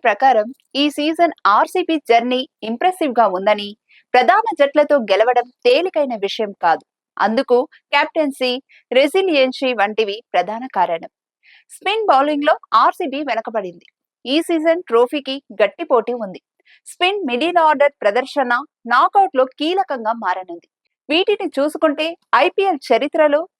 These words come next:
తొలిసారి కప్పు కొట్టే అవకాశం ఆర్సీబీకి ఉందని తెలిపింది. అలాగే మెటా ఏఐ ఏం చెబుతుందంటే, కోహ్లీ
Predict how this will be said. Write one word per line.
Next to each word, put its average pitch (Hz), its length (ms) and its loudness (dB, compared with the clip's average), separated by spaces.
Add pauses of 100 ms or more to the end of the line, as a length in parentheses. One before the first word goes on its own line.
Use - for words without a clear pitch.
తొలిసారి 339 520 2 (200)
కప్పు 262 300 0
కొట్టే 294 240 -2 (160)
అవకాశం 262 440 0 (320)
ఆర్సీబీకి 262 520 -4 (180)
ఉందని 226 320 0 (100)
తెలిపింది. 190 360 -6 (600)
అలాగే 381 320 2 (320)
మెటా 247 240 2 (160)
ఏఐ 302 240 4 (120)
ఏం 254 180 -4
చెబుతుందంటే, 220 600 0 (560)
కోహ్లీ 440 360 2